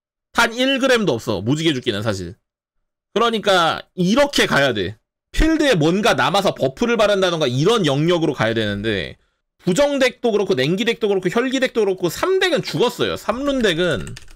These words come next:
죽었어. 삼 룬 카드 한 장씩 야생 가면서, 지금 정규에는 삼 룬 카드가 세 장이거든요. 삼 룬 카드가 여섯 장이던 작년과 달리 현재는 세 장이기 때문에 각각 하나씩밖에 없죠.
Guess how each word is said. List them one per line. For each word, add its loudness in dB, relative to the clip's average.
죽었어. 0
삼 0
룬 0
카드 2
한 0
장씩 0
야생 0
가면서, -2
지금 -2
정규에는 2
삼 0
룬 0
카드가 2
세 2
장이거든요. -2
삼 -2
룬 0
카드가 2
여섯 0
장이던 0
작년과 0
달리 -6
현재는 0
세 0
장이기 0
때문에 -4
각각 -4
하나씩밖에 -2
없죠. -6